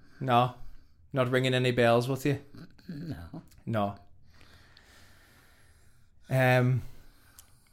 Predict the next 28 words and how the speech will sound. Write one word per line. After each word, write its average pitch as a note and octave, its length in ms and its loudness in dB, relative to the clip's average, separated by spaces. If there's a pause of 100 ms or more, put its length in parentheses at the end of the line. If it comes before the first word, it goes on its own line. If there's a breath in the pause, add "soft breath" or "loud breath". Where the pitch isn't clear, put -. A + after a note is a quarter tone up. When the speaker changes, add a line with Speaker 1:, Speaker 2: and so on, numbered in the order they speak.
(120)
Speaker 1:
and C3+ 160 4
I'm B2+ 40 0
thinking, D3 400 2
I'm B2+ 140 0
thinking D3 280 0
of C#3+ 100 0
another B2+ 240 0
story C3 360 2
you B2+ 80 0
told B2 260 2
me. A#2+ 260 -2 (600)
The B2+ 100 -2
story B2+ 300 4
about B2 240 4 (180)
being B2 160 2
prescribed A#2 800 0
stout. - 540 0 (1040)
Do C3 80 -14
you - 20 -4
remember C3 200 2
being C#3 180 0
prescribed A#2+ 460 2
stout A#2 360 2
by C#3 80 2
the B2 120 0
doctor? A2+ 500 2 (960)
Speaker 2:
The E3+ 80 -4
what? B3+ 240 0